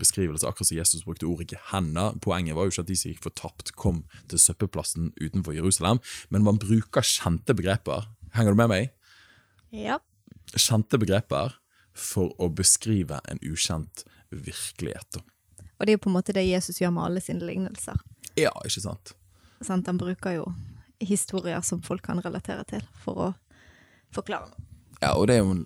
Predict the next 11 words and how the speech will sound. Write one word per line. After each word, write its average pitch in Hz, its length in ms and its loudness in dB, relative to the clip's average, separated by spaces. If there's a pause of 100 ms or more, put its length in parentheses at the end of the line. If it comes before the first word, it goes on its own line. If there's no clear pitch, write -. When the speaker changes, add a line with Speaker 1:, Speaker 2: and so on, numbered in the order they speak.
Speaker 1:
l-, 73 300 -8 (100)
læren 85 560 -4
ut - 160 -6
ifra - 300 -8
analogier. 78 540 -6 (800)
Ja. - 100 -10 (1500)
Men 143 160 10
så 208 140 6
må 156 100 6
det 143 120 8
sies, 113 260 4